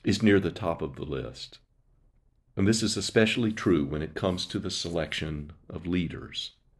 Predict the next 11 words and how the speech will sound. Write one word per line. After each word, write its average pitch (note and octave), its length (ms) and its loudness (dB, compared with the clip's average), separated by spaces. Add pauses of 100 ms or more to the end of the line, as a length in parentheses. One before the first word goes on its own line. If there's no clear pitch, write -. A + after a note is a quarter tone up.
(920)
Our D#3+ 200 8
very C3+ 400 10
name, D#2 640 0
Presbyterian, F2+ 960 2
comes A#2 360 4
from G#2+ 240 0
the G#2+ 80 2
way E2 340 2
we F2+ 220 0
govern F#2+ 540 4
ourselves. - 880 -10